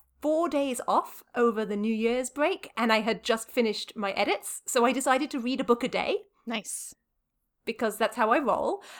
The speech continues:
Speaker 1: And there are two that I wanted to mention here. The first one, I think I'm going to shoehorn into this episode, you guys, so be ready for that.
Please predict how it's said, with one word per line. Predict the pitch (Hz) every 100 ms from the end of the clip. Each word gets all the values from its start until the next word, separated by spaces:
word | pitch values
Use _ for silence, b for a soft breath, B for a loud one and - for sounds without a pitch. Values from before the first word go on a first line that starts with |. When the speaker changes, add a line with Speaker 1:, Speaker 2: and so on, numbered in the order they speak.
| B _
Speaker 1:
And | 226 240 247 247
there | 247
are | 247
two | - 320
that | 381
I | 320
wanted | 247 233 233
to | 233
mention | 214 202 - 208
here. | 185 262 269 180 - B B -
The | 254
first | 311 494 -
one, | 359 277 247 _
I | 220
think | 214 370 -
I'm | 269
going | 294 285 262
to |
shoehorn | 226 - 285 254 240 226
into | 233 233 233
this | 202 -
episode, | 202 214 214 185 185 180 - _ _
you | 202 202
guys, | 190 190 190 -
so | - 202 190
be | 190 247
ready | 254 233
for | 208 202
that. | 180 -